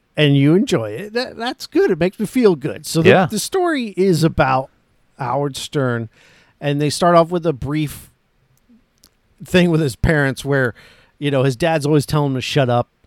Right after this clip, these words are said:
Speaker 1: and then he's like, "I wanna be in radio." It's like, "Well, son, you hardly talk." And he says, "Well, this is coming from the guy who's told me to shut up about fifty thousand times."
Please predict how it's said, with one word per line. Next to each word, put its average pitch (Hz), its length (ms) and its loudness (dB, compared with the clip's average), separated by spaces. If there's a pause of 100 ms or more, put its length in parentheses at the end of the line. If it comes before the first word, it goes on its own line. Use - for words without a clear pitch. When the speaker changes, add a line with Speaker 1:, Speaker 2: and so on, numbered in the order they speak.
(120)
Speaker 1:
and 135 140 -6
then 139 80 -4
he's 131 160 -6
like, 127 100 -8
"I 139 60 -6
wanna 147 160 -2
be 135 160 -6
in 131 80 -4
radio." 135 340 -2
It's - 140 -10
like, 123 120 -10
"Well, - 120 -10
son, - 240 -2
you 139 100 -2
hardly 143 340 -2
talk." - 500 -6 (840)
And 117 120 -10
he 113 80 -8
says, 107 240 -10
"Well, 127 100 -4
this 131 160 -6
is 135 80 -10
coming 143 240 -6
from 131 140 -8
the 123 80 -4
guy 120 260 -2
who's 110 140 -8
told 131 140 -6
me 117 60 -4
to 110 60 -6
shut 135 240 -2
up 131 160 -4
about - 220 -10
fifty - 260 -10
thousand 110 400 -6
times." 107 400 -8